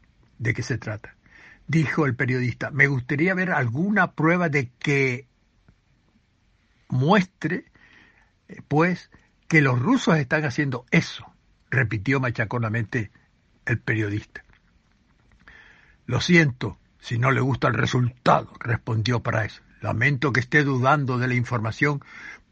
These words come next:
que está en posesión del gobierno de los Estados Unidos".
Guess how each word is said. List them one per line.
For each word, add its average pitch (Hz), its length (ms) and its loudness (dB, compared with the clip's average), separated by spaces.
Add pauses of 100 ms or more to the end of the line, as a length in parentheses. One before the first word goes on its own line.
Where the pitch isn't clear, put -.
(380)
que - 80 -2
está 143 300 0
en 127 100 0
posesión 139 480 -2
del 127 160 0
gobierno 131 440 2
de 123 60 0
los 123 120 2
Estados 123 360 0
Unidos". 113 300 -2